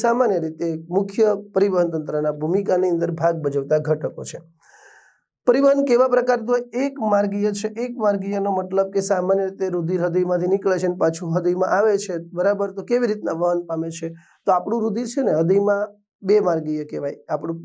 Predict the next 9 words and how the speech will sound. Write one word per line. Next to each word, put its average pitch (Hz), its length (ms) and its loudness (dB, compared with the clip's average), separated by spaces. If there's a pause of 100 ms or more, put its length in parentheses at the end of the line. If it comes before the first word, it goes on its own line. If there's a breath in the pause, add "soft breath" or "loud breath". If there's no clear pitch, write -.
દ્વિપરિવહન 165 600 0
કહેવાય, 143 220 -4 (280 loud breath)
કારણ 170 180 0
કે 165 40 2
જમણી 170 400 2
બાજુ 196 320 0
છે 220 100 2 (140)
એ 165 120 4
ઓક્સિજન 170 420 0